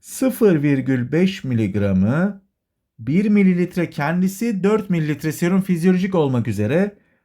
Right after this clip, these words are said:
beş mililitreye sulandırmış olacağım. Bu durumda da C C sıfır virgül bir miligram olmuş olacak arkadaşlar. Atropin çocuklarda bu şekilde hazırlanır.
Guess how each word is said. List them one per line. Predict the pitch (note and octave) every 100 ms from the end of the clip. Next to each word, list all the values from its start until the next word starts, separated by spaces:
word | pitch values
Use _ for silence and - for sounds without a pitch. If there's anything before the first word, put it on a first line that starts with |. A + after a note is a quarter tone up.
| _
beş | C#3+ C3+ G#3+ F#3+ -
mililitreye | D#3+ D#3 D#3+ E3+ C#3 A2+
sulandırmış | G2 A2 G2+ F#2+ F#2 F#2 G2+
olacağım. | F#2 F#2+ C#3 F3 - _ _ -
Bu | A3+
durumda | E3 B2 G#2+ G2 G#2+
da | E3+ - _
C | _ - - F3+
C | D#3+ - C3 D#3+ - _
sıfır | - - F#3+ D3+ B2
virgül | A#2+ B2 B2 C#3+ C3
bir | D#3+ D3+
miligram | A2+ G#2 G#2 D3 D#3+ - _ _
olmuş | D3+ B2+ D#3 D#3
olacak | A2 B2+ E3 -
arkadaşlar. | A#2+ F#2 F#2+ F2+ - - - _ _ _ _ -
Atropin | E3+ F#3+ B3 A#3+ F#3+ G3 - _ -
çocuklarda | F3 F3 F#3+ G#3 G#3 G#3+ F#3+
bu |
şekilde | F#3+ A#2+ A2 G2
hazırlanır. | F#2+ F#2+ F2+ F2+ - -